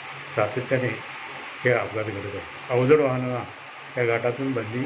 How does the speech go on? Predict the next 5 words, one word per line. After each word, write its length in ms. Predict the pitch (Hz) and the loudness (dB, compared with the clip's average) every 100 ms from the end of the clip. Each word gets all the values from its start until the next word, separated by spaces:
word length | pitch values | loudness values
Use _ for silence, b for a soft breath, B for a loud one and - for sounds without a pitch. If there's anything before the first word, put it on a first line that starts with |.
| 151 - - - - | -6 -12 -14 -14 -8
घालण्यात 260 | 113 120 131 | -2 2 4
यावी 380 | 127 95 98 101 - - - - | 4 4 -4 -10 -14 -16 -16 -4
यासाठी 360 | 117 113 117 127 | -2 -2 -4 -4
सातत्याने 680 | 110 - 113 135 131 131 123 101 - - - - - - - - - | -6 -6 -4 -2 0 0 0 -4 -10 -14 -14 -14 -14 -14 -14 -14 -8
घाटात 240 | 104 104 | -6 -2